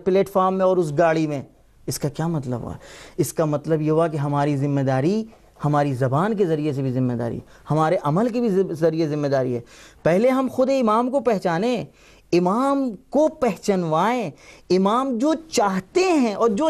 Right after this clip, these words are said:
چاہتے تھے اور نہیں کر سکے، اور جب وہ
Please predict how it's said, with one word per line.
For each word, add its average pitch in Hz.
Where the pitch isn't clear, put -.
چاہتے 208
تھے 269
اور 254
نہیں 226
کر 180
سکے، 147
اور 202
جب 190
وہ 226